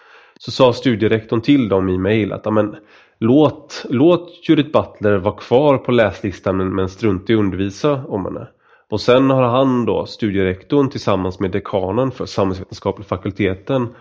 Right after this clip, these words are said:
eh, gått ut och i, i en replik och sagt att man måste undervisa om allting, alla som står på litteraturlistan. Det är juridiskt bindande dokument. Så då har han helt enkelt ljugit för,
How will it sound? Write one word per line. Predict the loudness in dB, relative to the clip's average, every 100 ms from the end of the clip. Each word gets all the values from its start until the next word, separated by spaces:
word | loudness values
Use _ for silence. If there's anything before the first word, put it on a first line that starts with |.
| _ -20 -20 -20 _ _ _ 0
eh, | 2 2
gått | 0 0
ut | 0 0 -4
och | -2 0 0 -6 -4
i, | -2 -2 0 -2
i | -2 -4 -2
en | 0
replik | -2 -2 -4 -4
och | -4
sagt | -2 -2 -4
att | -8 -6
man | -2 0
måste | 0 -2 -6 2 6 6 6
undervisa | 4 0 -2 -4 -4 -2
om | 0
allting, | 0 -2 -2 -4 -2
alla | -2 0 -2
som | -4
står | -2 -4
på | -2
litteraturlistan. | -4 -4 -4 -4 -4 -2 0 -2 -4 0 4 4 2
Det | 0
är | 2 2 0 -4 -4
juridiskt | -2 0 -2 -4 -6
bindande | -2 0 0 -2 -2
dokument. | -4 0 0 0 -4 -18 _ _ _ _ _ _
Så | -6
då | -2 2 2 0 -4
har | 0 2
han | 2 0 -4 -2
helt | -2 -2
enkelt | -4 -4 -8 -10 -20 -20 _ _ _ _ -10
ljugit | -2 0 0 0 -2 -4 0
för, | 4 4 4